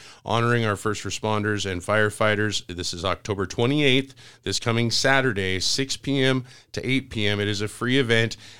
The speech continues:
and it is gonna be held at Family of Faith Community Church, fifteen oh four West Grace. So gravitate towards Grace this Saturday, six P M to eight P M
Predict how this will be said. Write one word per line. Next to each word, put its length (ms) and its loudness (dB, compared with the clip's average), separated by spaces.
and 100 0
it 100 2
is 140 -4
gonna 140 -4
be 160 -4
held 320 2
at 240 -2
Family 400 0
of 100 0
Faith 300 -2
Community 460 -2
Church, 520 0
fifteen 600 -2
oh 140 2
four 520 2
West 440 0
Grace. 380 0
So 160 -2
gravitate 720 -2
towards 380 0
Grace 420 2
this 180 0
Saturday, 640 2
six 280 -2
P 240 -2
M 220 2
to 80 -2
eight 200 -2
P 160 -2
M 220 2